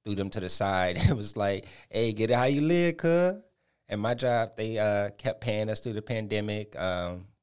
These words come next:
we worked every now and then, depending on, uh, if they needed us to screen people or if they needed nurses on the floor, the nurses were able to work. So twenty twenty for me has not been terrible, aside from the social aspect where,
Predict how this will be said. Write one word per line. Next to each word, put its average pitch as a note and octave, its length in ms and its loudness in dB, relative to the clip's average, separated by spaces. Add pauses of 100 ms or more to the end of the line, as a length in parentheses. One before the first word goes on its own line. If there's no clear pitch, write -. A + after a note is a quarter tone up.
(140)
we G2+ 100 -8
worked G#2 320 -2
every G2+ 160 -4
now G2+ 220 0
and G2 140 -4
then, G2+ 420 -4 (200)
depending F#2+ 440 -8
on, F#2 180 -4
uh, F2+ 320 -4 (400)
if F#2+ 140 -12
they F2+ 100 0
needed F#2+ 300 -4
us F#2 140 -6
to F2+ 80 -8
screen G2 360 -6
people F#2+ 340 -6
or F2+ 220 -2
if F2+ 100 -8
they F2+ 120 -6
needed F#2 360 -6
nurses F#2+ 420 -6
on F#2 100 -4
the F2+ 60 -10
floor, F#2+ 460 -6
the F#2+ 140 -14
nurses G2 380 -6
were F#2+ 80 -4
able F#2+ 240 -8
to F2 100 -8
work. F#2+ 380 -6 (480)
So F#2 400 0 (440)
twenty C3 280 -2
twenty D#3 460 -2 (440)
for G#2+ 160 0
me B2+ 460 2
has A2+ 300 0
not A#2 300 0
been G2 240 -2
terrible, F#2+ 680 0
aside G2+ 340 0
from G2 100 -4
the F#2 100 -4
social A2 400 -4
aspect F2+ 640 -4
where, F#2 320 -6